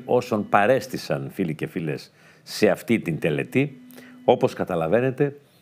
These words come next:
δικαίως η Εισαγγελία Θεσσαλονίκης, ε, άνοιξε φάκελο,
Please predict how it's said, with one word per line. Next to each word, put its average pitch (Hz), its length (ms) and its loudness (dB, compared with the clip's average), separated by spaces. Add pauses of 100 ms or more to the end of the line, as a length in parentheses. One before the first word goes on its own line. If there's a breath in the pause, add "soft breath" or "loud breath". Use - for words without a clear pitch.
(360 soft breath)
δικαίως 101 1120 0
η 101 160 -4
Εισαγγελία 85 880 2
Θεσσαλονίκης, 78 1120 -4 (680 soft breath)
ε, 87 220 2 (100)
άνοιξε 110 400 0
φάκελο, 92 640 -4